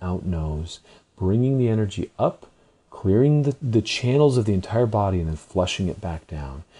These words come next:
And when you feel like your body is free and clear of these blockages, take a long exhale out of the mouth,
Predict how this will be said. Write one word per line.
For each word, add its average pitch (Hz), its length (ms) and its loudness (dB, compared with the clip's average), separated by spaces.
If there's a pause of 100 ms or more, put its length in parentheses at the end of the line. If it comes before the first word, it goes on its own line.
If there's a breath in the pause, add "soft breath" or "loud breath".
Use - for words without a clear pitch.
(140 soft breath)
And 104 80 -2
when 101 80 4
you 98 80 4
feel 131 240 2
like 143 220 2
your 117 80 -2
body 107 240 2
is 90 80 -4
free - 420 0
and 156 80 2
clear 165 320 2
of 135 60 4
these 101 140 0
blockages, 82 640 -4
take - 160 -14
a 80 60 -2
long 101 580 2
exhale 98 460 0
out 85 100 0
of 92 60 0
the 120 80 2
mouth, 85 360 -2